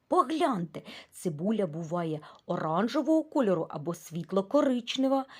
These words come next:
буває цибуля червоного кольору, а також буває білого кольору. Діти, а якої форми цибуля? Так, цибуля круглої та овальної форми. Вкрита цибулька тонкою лускою та має корінчики,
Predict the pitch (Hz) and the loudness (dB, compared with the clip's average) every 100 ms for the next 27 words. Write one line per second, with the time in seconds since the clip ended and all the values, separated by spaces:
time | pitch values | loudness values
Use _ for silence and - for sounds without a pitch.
0 | - - 151 165 139 165 262 330 - - | -20 -12 -6 -6 0 2 2 0 -4 -6
1 | 247 226 160 165 - - 208 180 151 151 | -4 -4 -6 -8 -10 -2 0 0 -2 -2
2 | 170 220 247 240 220 208 165 147 - - | 2 4 2 2 2 2 2 -2 -10 -16
3 | - 156 - 175 - 226 247 185 160 156 | -10 -10 -8 -10 0 2 2 -2 -6 -4
4 | 196 226 233 175 156 190 254 285 233 220 | 0 0 0 -2 -4 -2 2 4 6 4
5 | 220 - 226 175 156 147 - - - 220 | 4 2 2 2 -2 -6 -16 -20 -12 2
6 | 285 240 - - - 208 269 - 392 381 | 4 4 0 -10 0 2 2 6 6 6
7 | 320 233 180 160 - 175 160 156 139 - | 4 4 4 -4 -6 -6 -6 -8 -8 -2
8 | 208 190 160 - - 151 160 196 175 - | 2 2 2 -6 -10 -8 -2 0 0 -4
9 | - - 156 165 254 302 277 196 156 - | -18 -10 -6 -2 0 0 0 0 -2 -6
10 | 160 156 151 165 220 254 277 269 - _ | -4 -4 0 2 4 4 4 2 -4 _
11 | - 285 254 233 226 220 - - - _ | 0 4 6 4 -2 -6 -18 -20 -20 _
12 | 214 302 427 330 294 - 196 196 180 - | 2 4 4 2 -2 -2 -2 -2 -4 -4
13 | 143 - 180 175 - 160 226 277 285 302 | -10 -2 -2 -2 -4 -2 2 2 0 -4
14 | - - 233 220 196 - 208 233 269 269 | -8 -4 0 0 -2 -2 0 4 4 4
15 | 285 277 269 208 - - | 4 6 6 4 0 -4